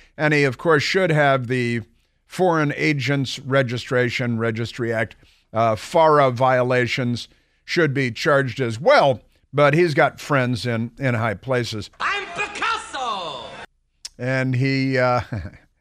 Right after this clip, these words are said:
Speaker 1: <laughs> so let's go to, let's go to, um, uh, the, the Moby because, um,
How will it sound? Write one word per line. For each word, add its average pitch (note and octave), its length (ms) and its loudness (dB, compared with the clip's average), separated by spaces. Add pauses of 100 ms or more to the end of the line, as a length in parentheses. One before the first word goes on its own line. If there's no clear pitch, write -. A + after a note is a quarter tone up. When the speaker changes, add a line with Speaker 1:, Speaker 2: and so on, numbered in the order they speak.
(160)
Speaker 1:
<laughs> - 800 -20
so D3 240 4
let's G3 240 2
go E3+ 160 6
to, C#3 80 -2
let's F#3+ 200 2
go F3+ 160 4
to, C#3 300 2
um, A#2+ 260 4
uh, A2+ 200 2
the, A2+ 320 0
the B2 120 0
Moby B2+ 340 4
because, A2+ 920 0
um, G#2 420 -4